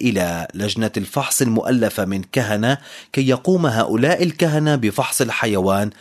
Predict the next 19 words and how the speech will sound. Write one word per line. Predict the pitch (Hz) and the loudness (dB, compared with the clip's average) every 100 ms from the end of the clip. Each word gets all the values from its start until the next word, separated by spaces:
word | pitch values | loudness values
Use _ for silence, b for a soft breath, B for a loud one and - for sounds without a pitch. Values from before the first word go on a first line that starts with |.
| B B | B B
ليروا | 107 101 101 98 98 - | -2 2 2 2 2 0
إن | 113 110 | -4 -2
كان | - 107 87 | -2 -2 -2
بلا | 85 95 95 | -2 -2 0
عيب. | 95 151 110 - - _ _ _ _ _ _ _ 117 | 2 0 -2 -8 -20 _ _ _ _ _ _ _ -2
ومن | 147 196 | 2 2
المرجح | 147 104 110 101 90 85 - 120 | 2 2 0 0 -2 -2 -4 -4
أنه | 113 90 87 87 - | -4 -4 -4 -6 -4
إن | 123 | -2
لم | 110 98 | -2 -2
تشتريه | 113 - 110 117 92 92 | -4 -2 0 0 -2 -4
من | 104 | -2
الهيكل، | 101 82 135 127 139 160 B B B B | -2 0 -2 0 0 0 B B B B
فإنهم | - 147 180 156 156 147 | -2 0 2 2 2 2
سيقولون | - 139 123 - 110 123 113 | 2 2 0 0 2 2 2
لك | 95 95 107 | 0 -2 0
إن | 101 - 147 139 131 127 | -2 0 0 2 2 2
فيه | - 123 107 104 | 2 0 2 0
عيب. | 92 85 71 | 0 -6 -8